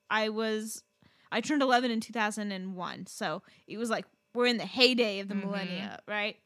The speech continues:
Speaker 1: And it had this, like, like, very, <sighs> like, silvery blue eyeshadow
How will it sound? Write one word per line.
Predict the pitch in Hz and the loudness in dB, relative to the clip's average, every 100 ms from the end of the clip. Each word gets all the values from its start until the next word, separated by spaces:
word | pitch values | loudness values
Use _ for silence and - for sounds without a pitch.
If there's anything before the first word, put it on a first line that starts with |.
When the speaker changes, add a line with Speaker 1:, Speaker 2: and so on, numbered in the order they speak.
| - - - | -20 -20 -8
Speaker 1:
And | - | -4
it | 226 | -2
had | 233 240 220 | -2 -2 -4
this, | 226 | -6
like, | 233 202 - _ _ _ _ _ _ - _ _ _ _ _ _ _ _ _ _ | -4 -6 -6 _ _ _ _ _ _ -20 _ _ _ _ _ _ _ _ _ _
like, | 220 220 202 | -6 -4 -4
very, | 214 233 240 285 302 294 226 - _ _ _ _ _ _ _ _ - | -4 0 2 2 2 0 -2 -8 _ _ _ _ _ _ _ _ -14
<sighs> | - - - - | -12 -10 -12 -6
like, | 226 226 - | -2 -2 -4
silvery | - - 320 320 294 311 311 302 302 | -6 -4 -2 -2 0 0 0 0 0
blue | 240 262 262 269 269 262 | 0 2 2 2 2 0
eyeshadow | - 202 226 - 262 254 262 254 247 254 | 2 2 2 0 -2 0 2 4 4 2